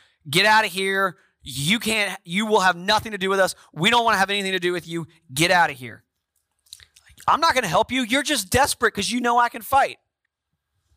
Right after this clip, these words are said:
He ain't lying. Right? So <laughs> the, the, the, the Gileadite leaders basically look at him and say, "Yeah, you're right. We, we, we're,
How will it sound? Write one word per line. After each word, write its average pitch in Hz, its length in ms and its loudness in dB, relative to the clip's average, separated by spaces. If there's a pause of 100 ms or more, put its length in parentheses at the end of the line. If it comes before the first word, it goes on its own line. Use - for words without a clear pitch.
(540)
He 131 180 -4
ain't 180 80 -4
lying. 202 360 0 (1120)
Right? 185 260 0
So 220 320 0 (320)
<laughs> - 360 -20
the, 214 160 4 (240)
the, 214 280 2
the, 202 280 0
the 170 220 -2
Gileadite 233 580 0
leaders 208 580 0 (180)
basically 240 440 2
look 226 180 0
at 220 120 0
him 185 100 2
and 170 100 -2
say, 160 360 0 (1080)
"Yeah, 156 160 2
you're 131 200 -6
right. 107 260 -12 (840)
We, - 80 -10 (120)
we, 170 140 2 (140)
we're, 190 120 -2